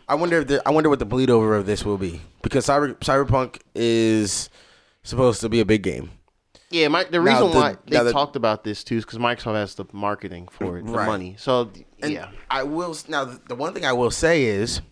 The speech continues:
Speaker 1: if Cyberpunk isn't, isn't good
Speaker 2: <laughs> Yeah, I would be, man.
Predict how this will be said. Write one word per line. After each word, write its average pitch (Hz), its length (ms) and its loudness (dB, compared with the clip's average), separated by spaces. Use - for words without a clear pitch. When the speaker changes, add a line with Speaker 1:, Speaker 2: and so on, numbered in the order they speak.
Speaker 1:
if 110 100 -10
Cyberpunk 135 480 0
isn't, 117 460 -2
isn't 104 260 -6
good 110 340 2
Speaker 2:
<laughs> - 400 -14
Yeah, 117 180 2
I 101 40 2
would 95 140 -4
be, 92 240 -14
man. 85 420 -12